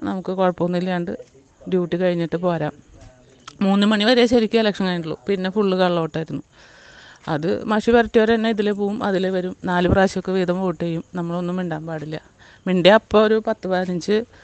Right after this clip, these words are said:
പേര് ഇങ്ങോട്ട് വരും. നമ്മളെ ഇങ്ങോട്ട് വല്ലാണ്ട് ഷൗട്ട് ചെയ്തിരുത്തും. പ്രിസൈഡിങ് ഓഫീസർമാർക്കൊന്നും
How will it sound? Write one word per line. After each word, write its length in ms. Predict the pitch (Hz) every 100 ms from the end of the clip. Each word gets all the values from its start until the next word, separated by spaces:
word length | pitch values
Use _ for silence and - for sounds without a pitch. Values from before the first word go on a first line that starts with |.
| - - - - - -
പേര് 180 | 202 208 220
ഇങ്ങോട്ട് 180 | 202 220
വരും. 180 | 208 240 - - - - - - 160 190
നമ്മളെ 280 | 190 190 196
ഇങ്ങോട്ട് 180 | 190 202
വല്ലാണ്ട് 340 | 196 180 180 -
ഷൗട്ട് 280 | 202 175 185
ചെയ്തിരുത്തും. 500 | 185 170 165 - - - - - -
പ്രിസൈഡിങ് 500 | 180 180 170 175 175
ഓഫീസർമാർക്കൊന്നും 760 | 165 196 190 185 175 196 196